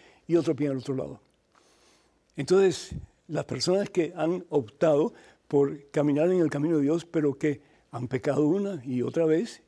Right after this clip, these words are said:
y se han arrepentido una y otra vez, y han recibido la absolución sacramental una y otra vez, esas personas no van al cielo directamente. ¿Por qué? Porque de alguna forma tenemos que ser depurados de las consecuencias, de las secuelas de nuestros pecados.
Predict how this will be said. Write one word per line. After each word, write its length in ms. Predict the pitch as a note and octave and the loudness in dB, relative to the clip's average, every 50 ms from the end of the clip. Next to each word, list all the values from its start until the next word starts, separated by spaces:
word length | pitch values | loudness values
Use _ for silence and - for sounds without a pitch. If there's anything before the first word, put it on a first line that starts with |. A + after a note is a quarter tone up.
| _ _ | _ _
y 160 | D3 C#3 - | -6 -6 -4
se 120 | - D#3 | -2 0
han 80 | D#3 E3 | 0 0
arrepentido 580 | - F#3+ G3+ G3 F#3+ F#3 D3+ F3 E3+ F3 F3 | 2 0 0 0 0 0 2 4 4 4 4
una 260 | D3+ D3+ F3 F3+ F3+ E3+ | 4 4 2 2 2 2
y 60 | D#3 | 0
otra 200 | D3+ C#3 D3 C#3 | 0 0 -2 0
vez, 220 | C#3 E3+ F3 - | 0 0 0 0
y 40 | - | -2
han 100 | D#3 C#3 | -4 -4
recibido 420 | C3+ B2 A#2+ D3+ D3+ D3 D#3+ D#3 | -4 -6 -2 -2 0 2 4 2
la 160 | D3+ - - F3+ | 2 0 -4 -10
absolución 480 | C#3+ A#2+ - - C#3+ C3 A2+ - E3+ E3 | -10 -10 -4 -4 -4 -4 -2 -2 -2 -2
sacramental 500 | - F3 D#3+ D3+ D3 C#3+ C#3 D3+ C#3+ D#3 | -2 -4 -4 -4 -4 -2 -2 -2 0 0
una 160 | D#3+ E3 F#3 | 0 0 0
y 40 | G3 | -2
otra 180 | F#3 E3 E3 D3 | -4 -4 -2 0
vez, 200 | D3 E3 - - - - - - - _ _ _ _ _ _ _ _ _ | -2 -2 -2 -6 -20 -20 -20 -20 -20 _ _ _ _ _ _ _ _ _
esas 220 | - - - - - | -8 -6 -6 -6 -6
personas 560 | - F3 E3 - D#3+ D3 D3+ F3 F#3+ - - _ _ | -8 -8 -4 -2 -2 0 0 -2 -2 -6 -12 _ _
no 120 | C#3 D3 | -2 -2
van 120 | D3+ C#3+ D#3 | 0 0 -2
al 80 | F#3 | -4
cielo 220 | F3+ - D#3 D3 F3 | -4 -4 -2 0 0
directamente. 540 | D#3+ D3 D3 C#3+ - D3+ D3+ D#3 D#3+ F3 D#3+ | 0 0 -2 -4 -4 -4 -4 -2 -4 -4 -6
¿Por 180 | - - C3+ | -6 -10 -4
qué? 160 | - E3+ D3+ - - - - - - - - _ _ _ _ _ _ _ _ | -2 -4 -4 -4 -8 -20 -20 -20 -20 -20 -20 _ _ _ _ _ _ _ _
Porque 240 | _ - C#3 B2 - | _ -4 -4 -2 0
de 60 | D3+ | 0
alguna 220 | D3 D3 F3 G3+ G3+ | 2 2 0 -2 0
forma 260 | - G3+ F#3+ G3+ G3 | -2 -2 0 0 0
tenemos 300 | - F3 D#3+ E3 F3+ - | 0 0 0 0 -2 -4
que 100 | - E3 | -6 -8
ser 200 | - - F3+ E3 | -2 0 0 0
depurados 840 | D#3+ E3+ E3 C#3+ - D3+ C#3 B2 C#3+ D3 D#3 E3 F#3+ F#3+ - - _ | 2 0 0 0 0 -4 -2 0 0 0 2 2 0 0 -2 -6 _
de 120 | - D3+ C#3 | -6 -4 -4
las 120 | A2+ G#2+ | -4 -6
consecuencias, 1200 | - D3 C3+ C3 - C#3+ A#2+ - - C4 D4 D4+ C#4+ C4+ - - G3+ G#3 G#3 A#3 B3+ - - - - _ _ _ _ _ _ _ _ _ _ _ _ _ | -6 -6 -6 -4 -4 -6 -6 -4 0 4 4 6 6 4 4 4 6 6 6 6 4 2 -2 -6 -8 _ _ _ _ _ _ _ _ _ _ _ _ _
de 80 | D3+ | -2
las 140 | D3 E3+ - | -2 -2 0
secuelas 880 | - E3 C3+ - - A3+ D4+ D#4 C#4+ A3+ F#3+ F3+ G3+ A#3 A#3 - - - - _ _ | 0 -2 -4 -2 -2 2 4 4 4 6 4 4 4 2 -2 -4 -8 -10 -12 _ _
de 120 | D3 D3+ | -2 0
nuestros 340 | C#3+ C#3 D3 - - C#3+ - | 0 0 -2 -2 -6 -8 -4
pecados. 440 | - C#3+ - - A#3+ A#3 D#3 C#3 | -4 -6 -2 -2 -2 0 0 -2